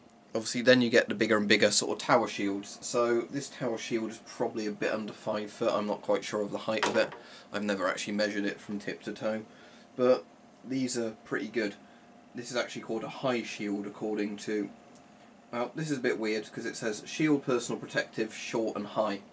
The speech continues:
So, no clue if it's a short or high shield. But these are the armadillo type ones the British police use and a few other nations use. These are very good shields 'cause they've got one front shield and they've got the reinforced sort of back shield.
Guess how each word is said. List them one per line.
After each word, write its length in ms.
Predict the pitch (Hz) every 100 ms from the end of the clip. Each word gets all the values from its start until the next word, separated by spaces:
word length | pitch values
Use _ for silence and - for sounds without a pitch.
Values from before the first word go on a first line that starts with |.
| -
So, 340 | - 107 92 - - - - - - - -
no 240 | 120 113 107
clue 300 | - 113 110
if 120 | 107
it's 140 | -
a 60 | 117
short 240 | 131 -
or 60 | -
high 180 | 127 127
shield. 300 | 165 165 170 - - - - - - -
But 240 | 135 131 - - - - - -
these 280 | 139 143 135
are 40 |
the 60 | 131
armadillo 520 | 123 113 107 120 110
type 280 | 107 117 104
ones 520 | 110 104 104 104 -
the 140 | 107 101
British 320 | 101 - -
police 320 | 113 104 -
use 160 | 104 110
and 60 |
a 60 | 104
few 160 | - 104
other 100 | 101
nations 360 | 101 101 104
use. 180 | 107 104
These 220 | 113 104
are 20 |
very 160 | 104 101
good 140 | 101
shields 400 | - 113 107 101
'cause 100 | -
they've 140 | 107 107
got 160 | 104
one 180 | 101 107
front 320 | - 110 104
shield 340 | - 104 104 107
and 120 | 104
they've 120 | 101
got 140 | 101 101
the 80 |
reinforced 720 | 107 110 110 101 - 107 107
sort 120 | - 101
of 120 | -
back 200 | - -
shield. 360 | - 127 127